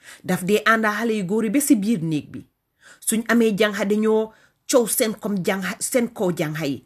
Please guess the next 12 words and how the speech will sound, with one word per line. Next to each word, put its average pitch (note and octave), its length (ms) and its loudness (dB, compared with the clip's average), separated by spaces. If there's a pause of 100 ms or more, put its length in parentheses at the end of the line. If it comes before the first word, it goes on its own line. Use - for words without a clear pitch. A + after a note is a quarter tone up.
(280)
Suñ A3 260 2
la A3+ 80 2
koolee A3+ 400 -2
di F3 120 -2
la G3+ 120 2
yuuxu. G3 400 0 (600)
"Hey, B3 160 6
ndoo B3+ 360 8
yow C4+ 220 2
maa E4+ 220 4
la F4 140 2 (120)
kool D4 200 6